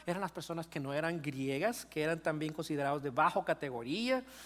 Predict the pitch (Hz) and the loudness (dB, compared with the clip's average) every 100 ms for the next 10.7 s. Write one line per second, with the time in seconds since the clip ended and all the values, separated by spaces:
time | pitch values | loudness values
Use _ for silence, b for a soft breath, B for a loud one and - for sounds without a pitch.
0 | B 226 254 214 190 - 254 262 269 240 | B 6 8 8 6 4 2 6 6 8
1 | 233 202 208 311 330 - 247 233 226 202 | 6 6 4 6 4 4 0 2 -2 0
2 | 208 202 185 156 151 170 202 - 208 214 | 2 4 2 2 0 2 2 4 6 6
3 | - 185 170 B B B - 175 160 214 | 4 0 0 B B B 2 2 6 4
4 | 220 220 233 214 214 - - 208 170 156 | 4 2 4 6 4 4 0 2 2 2
5 | 190 254 269 262 254 - - 190 190 214 | 4 6 6 6 4 2 4 4 6 4
6 | 175 - - 151 147 226 165 - 127 113 | 0 -2 4 4 4 2 0 0 0 2
7 | 165 - - 117 - - - - b b | 0 0 -4 -14 -16 -18 -20 -20 b b
8 | b b - 240 240 233 175 156 190 202 | b b -2 2 4 4 0 -2 -2 2
9 | 226 247 254 233 233 202 226 226 214 - | 4 4 2 0 0 0 0 0 -6 -6
10 | 185 190 185 196 160 135 | -4 2 4 4 0 -6